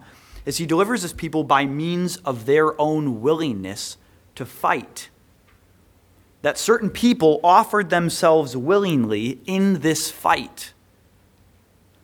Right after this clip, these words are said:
So we, we read verses four through eight. Now look at the very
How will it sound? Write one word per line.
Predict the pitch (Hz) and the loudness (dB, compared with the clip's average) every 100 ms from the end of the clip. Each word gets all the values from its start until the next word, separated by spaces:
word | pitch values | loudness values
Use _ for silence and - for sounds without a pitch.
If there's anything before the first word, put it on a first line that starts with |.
| _ _ _ _ | _ _ _ _
So | - 139 | -2 2
we, | 147 135 127 | 4 4 2
we | - 135 131 | -2 0 0
read | 127 139 151 147 147 - _ _ _ _ _ _ _ _ | 0 2 2 2 -4 -12 _ _ _ _ _ _ _ _
verses | 123 135 156 143 - | -4 -2 0 -2 -10
four | - 151 156 151 | -6 0 2 2
through | 139 131 | 0 -4
eight. | 156 160 - | -2 -2 -4
Now | 143 139 | -2 -2
look | 156 160 | -2 -4
at | 131 | -6
the | 127 | -8
very | 113 147 143 123 | -4 -2 -2 -4